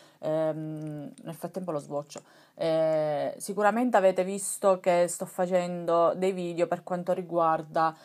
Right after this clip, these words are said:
eh, primer e fondotinta, per farvi vedere la composizione e tutto. Questo è l'ombretto ed è fantastico, sinceramente fantastico.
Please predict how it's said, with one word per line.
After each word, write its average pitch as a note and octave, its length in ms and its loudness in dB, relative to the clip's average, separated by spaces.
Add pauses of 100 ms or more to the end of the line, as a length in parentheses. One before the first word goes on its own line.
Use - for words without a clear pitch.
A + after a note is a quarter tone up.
(160)
eh, D#3+ 580 2
primer E3+ 480 0
e E3 60 -4
fondotinta, E3 1000 -4
per F3 120 -12
farvi E3+ 280 -6
vedere E3 360 -2
la E3 120 -2
composizione E3 640 -8
e D#3 140 -12
tutto. D#3 420 -4
Questo E3 600 -4
è D3+ 240 -2 (360)
l'ombretto C#3+ 760 -6
ed D3+ 80 -4
è C#3 140 -2
fantastico, C#3 800 -10
sinceramente C#3 640 -12
fantastico. - 640 -12